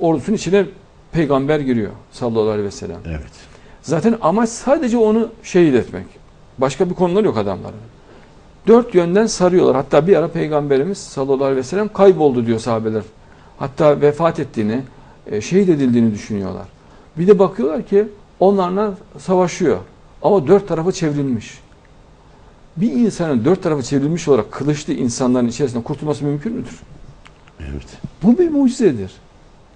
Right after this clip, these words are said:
Speaker 1: Ve çok uzun sürmüştür bu. Çok uzun süren bir süre. Ve aslanlar gibi hepsine mücadele etmiştir.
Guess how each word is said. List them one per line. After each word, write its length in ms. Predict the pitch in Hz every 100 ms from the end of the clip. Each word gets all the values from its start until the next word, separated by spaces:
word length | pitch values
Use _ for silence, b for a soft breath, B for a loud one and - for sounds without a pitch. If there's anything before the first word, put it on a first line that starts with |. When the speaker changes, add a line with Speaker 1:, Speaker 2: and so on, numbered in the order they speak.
| - -
Speaker 1:
Ve 140 | 208
çok 180 | - 240
uzun 220 | 208 214
sürmüştür 540 | 233 196 156 120 - 104
bu. 200 | 95 95 - -
Çok 220 | 220 165
uzun 200 | 110 104
süren 360 | - 98 92
bir 80 | 90 - -
süre. 240 | - 101 110 - b b b b -
Ve 40 |
aslanlar 480 | 117 143 214 208 226
gibi 160 | 202 185
hepsine 320 | 202 190 190
mücadele 400 | 185 156 156 139
etmiştir. 460 | 120 - 98 -